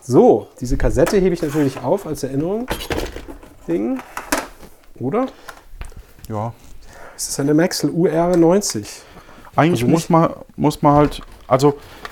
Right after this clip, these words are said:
Speaker 2: ich mach's mittlerweile, ich hab Folgendes vor, auch, auch in den nächsten Folgen. Ich hab hier eine Schublade, oder nicht Schublade, sondern ein Regal, äh, Bereich.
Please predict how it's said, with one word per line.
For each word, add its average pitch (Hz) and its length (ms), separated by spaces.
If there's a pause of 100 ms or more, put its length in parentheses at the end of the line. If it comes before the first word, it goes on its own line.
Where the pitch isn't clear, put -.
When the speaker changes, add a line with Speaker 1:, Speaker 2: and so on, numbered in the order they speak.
Speaker 2:
ich - 160
mach's 180 380
mittlerweile, 156 840 (920)
ich 160 160
hab 160 120
Folgendes 160 400
vor, 135 360
auch, 135 260
auch 127 240
in 151 120
den 131 100
nächsten 135 400
Folgen. 139 500
Ich - 140
hab 143 160
hier 143 180
eine 151 220
Schublade, 143 760 (640)
oder 127 260
nicht 139 300
Schublade, 131 480
sondern 127 300
ein 139 180
Regal, 127 680 (240)
äh, 127 200
Bereich. 120 640